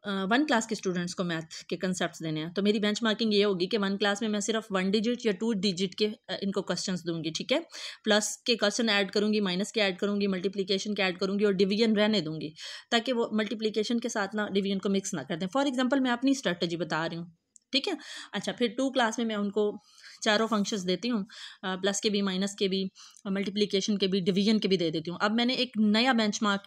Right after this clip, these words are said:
ऐड कर दिया डिवीजन का टू क्लास में, ठीक है, और साथ साथ मैंने एक और बेंचमार्क ऐड कर दिया टू क्लास में कि मैं इनको, अ, थ्री डिजिट्स वाले, फोर डिजिट्स वाले क्वेश्चन भी दूंगी और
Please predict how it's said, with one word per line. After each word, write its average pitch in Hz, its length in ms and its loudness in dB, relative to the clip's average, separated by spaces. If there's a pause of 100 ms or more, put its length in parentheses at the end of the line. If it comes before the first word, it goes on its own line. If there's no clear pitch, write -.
ऐड 202 220 4
कर 196 140 2
दिया 208 200 0
डिवीजन 175 420 0
का 156 160 -6 (160)
टू 190 100 -2
क्लास 165 320 -4
में, 180 100 -6
ठीक 262 160 -2
है, 311 100 0 (320)
और 240 80 0
साथ 226 240 4
साथ 233 240 -2
मैंने 233 200 2
एक 220 120 -4
और 254 220 2
बेंचमार्क 220 500 2
ऐड 190 240 0
कर 185 140 -2
दिया 190 240 0
टू 202 160 -2
क्लास 185 320 0
में 233 180 -4
कि 233 100 -2
मैं 202 280 0
इनको, 220 380 -2 (300)
अ, 190 140 -2
थ्री 262 240 0
डिजिट्स 247 360 0
वाले, 220 180 2
फोर 220 220 0
डिजिट्स 220 320 -2
वाले 214 140 2
क्वेश्चन 208 300 -2
भी 254 80 0
दूंगी 254 300 0
और 240 240 0